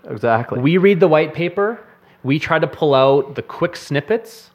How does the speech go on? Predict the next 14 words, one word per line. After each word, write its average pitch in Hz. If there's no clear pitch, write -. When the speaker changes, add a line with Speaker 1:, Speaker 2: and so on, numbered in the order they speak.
Speaker 2:
the 123
hard-hitting 147
context 147
and 135
perspective 131
that 131
people 143
need. 131
And 127
that's 131
how 131
we 127
try 131
to 127